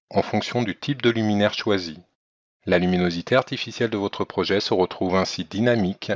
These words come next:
et elle sera reprise fidèlement au travers du moteur de rendu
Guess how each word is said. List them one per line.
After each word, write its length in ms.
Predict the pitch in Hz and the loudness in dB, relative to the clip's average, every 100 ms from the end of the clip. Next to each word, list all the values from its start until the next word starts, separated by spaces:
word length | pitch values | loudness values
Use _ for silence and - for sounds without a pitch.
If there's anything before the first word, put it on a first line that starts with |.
| - | -2
et 120 | 98 | 0
elle 120 | 90 | 0
sera 300 | - 107 90 | 2 4 4
reprise 380 | 85 101 98 - | 2 -2 -6 -8
fidèlement 540 | - 131 131 120 107 | -8 0 2 4 2
au 60 | 120 | 0
travers 320 | - 101 107 | 0 4 4
du 80 | 104 | 2
moteur 380 | 90 95 98 87 | -6 -2 0 2
de 60 | |
rendu 420 | 85 95 92 87 | 2 0 -2 -6